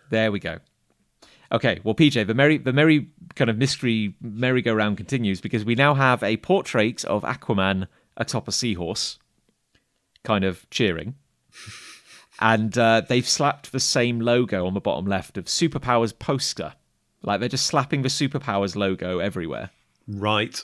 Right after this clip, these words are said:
Speaker 2: okay.
Speaker 1: We then get, uh, another story, which is better, I would say, which is The Treasure of the Hawk Gog's Tomb. And this is The Brave and the Bold,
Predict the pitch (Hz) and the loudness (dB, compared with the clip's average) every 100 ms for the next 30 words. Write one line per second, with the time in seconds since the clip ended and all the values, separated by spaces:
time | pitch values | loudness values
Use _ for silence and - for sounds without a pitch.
0 | - 113 - 113 98 - _ _ _ _ | -6 -6 0 2 2 0 _ _ _ _
1 | - 120 139 139 165 202 170 135 - - | -2 2 4 6 4 4 4 4 2 -8
2 | - - 110 110 107 - _ 113 120 170 | -12 -4 -2 0 0 -2 _ -4 4 4
3 | 170 - 101 113 196 120 131 - _ - | 4 0 0 0 -2 -2 -4 -6 _ -6
4 | - 147 135 95 95 131 - 92 87 92 | -2 -2 -2 -6 -8 -8 -6 -4 -4 -6
5 | 80 131 139 _ _ _ - 110 123 113 | -6 -6 -8 _ _ _ -4 0 2 2
6 | - - 120 - - 165 208 196 104 - | 0 -2 -4 0 4 4 6 4 2 0
7 | 107 - 151 156 - - 123 120 110 - | -4 0 2 2 -2 -2 2 2 0 -6
8 | - - 170 117 87 139 - _ _ _ | -8 -6 -2 0 0 -2 -4 _ _ _
9 | _ _ _ _ _ - - _ _ - | _ _ _ _ _ -20 -20 _ _ -2
10 | 123 139 143 139 101 123 160 175 170 160 | 0 2 0 0 0 4 6 6 2 2
11 | 151 110 90 139 | 2 2 0 -4